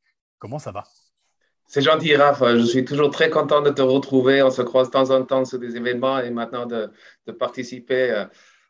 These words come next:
Speaker 2: euh, aujourd'hui avec vous, c'est, ça me fait toujours plaisir. Donc, euh, très content, tout va bien, euh, et je suis très content d'être avec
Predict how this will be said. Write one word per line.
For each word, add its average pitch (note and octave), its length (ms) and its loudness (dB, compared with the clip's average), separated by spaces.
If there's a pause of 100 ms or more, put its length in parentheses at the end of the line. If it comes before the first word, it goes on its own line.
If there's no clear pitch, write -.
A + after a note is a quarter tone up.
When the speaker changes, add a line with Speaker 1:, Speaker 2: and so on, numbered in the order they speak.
(120)
Speaker 2:
euh, G#2+ 260 -4
aujourd'hui B2 380 -6
avec A#2 200 -4
vous, C3 180 -8
c'est, G#2 360 -6
ça A#2 160 -12
me A#2 80 -6
fait B2+ 180 -2
toujours C#3+ 280 0
plaisir. A2+ 360 0
Donc, G2 300 -8
euh, G#2 100 -6
très D3+ 220 -4
content, C#3+ 420 2
tout F3 180 -4
va D#3 180 4
bien, C#3+ 440 -2 (160)
euh, A2 460 -2
et A2 160 -12
je G#2+ 80 -12
suis G#2+ 180 -16
très A#2+ 160 -16
content A#2 300 -10
d'être A2 320 -12
avec A2 160 -18